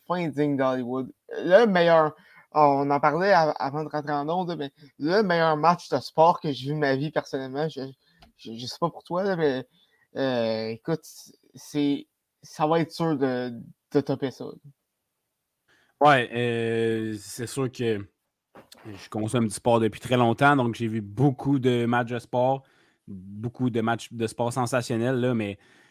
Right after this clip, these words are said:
Speaker 2: un match qui a aussi autant de péripéties, euh, folles et avec un aussi grand enjeu, je pense que tu peux pas avoir sur la planète un enjeu aussi grand qu'une finale de Coupe du monde.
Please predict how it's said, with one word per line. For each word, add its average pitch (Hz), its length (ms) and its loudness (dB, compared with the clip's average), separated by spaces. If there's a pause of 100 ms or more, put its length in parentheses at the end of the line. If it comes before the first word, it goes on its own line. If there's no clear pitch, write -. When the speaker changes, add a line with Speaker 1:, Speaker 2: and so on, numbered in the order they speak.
(380)
Speaker 2:
un 120 200 6
match 147 540 6
qui 127 220 2
a 127 220 6
aussi 135 560 0
autant 143 400 4
de 131 160 2
péripéties, 127 1120 0
euh, 110 520 -2
folles 143 580 4 (460)
et 185 400 6
avec 127 360 2
un 123 200 6
aussi 139 260 2
grand 131 260 -2
enjeu, 120 240 -4
je 117 100 -12
pense 131 240 -2
que 120 100 -6
tu - 160 -10
peux 113 100 -8
pas 123 220 0
avoir 117 420 0 (300)
sur - 160 -8
la 117 120 2
planète 131 760 0
un 117 180 -4
enjeu 117 360 -2
aussi 117 240 -8
grand 117 280 -6
qu'une 110 160 -8
finale 117 320 -6
de 107 80 -8
Coupe 107 160 -12
du 104 120 -14
monde. 117 300 -4